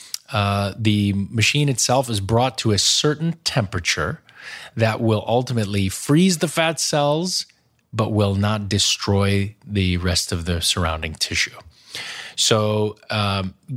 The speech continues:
you know, and then over the course of six weeks, the fat itself will, it triggers in kind of an autoimmune response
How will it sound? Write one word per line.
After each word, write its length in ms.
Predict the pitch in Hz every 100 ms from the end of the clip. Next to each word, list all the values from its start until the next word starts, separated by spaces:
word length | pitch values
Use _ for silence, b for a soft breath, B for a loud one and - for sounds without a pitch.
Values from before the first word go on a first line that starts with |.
| -
you 200 | 135 110
know, 140 | 101
and 180 | 104 107
then 140 | 127 135
over 160 | 113
the 80 | 107
course 400 | - 131 131 - -
of 380 | 110 107 104 101 _ -
six 500 | - - 117 - 113
weeks, 580 | 127 123 104 131 - - B B B B B -
the 200 | 101 98
fat 480 | - - 117 127 -
itself 720 | 117 - - 113 95 127 -
will, 420 | 101 101 92 104 -
it 340 | 113 98 101
triggers 500 | - - 143 147 131
in 340 | - 110 104 104 _ -
kind 180 | - 117
of 80 | 104
an 140 | 104 -
autoimmune 640 | 120 135 139 127 120 127 117
response 480 | 107 - 110 113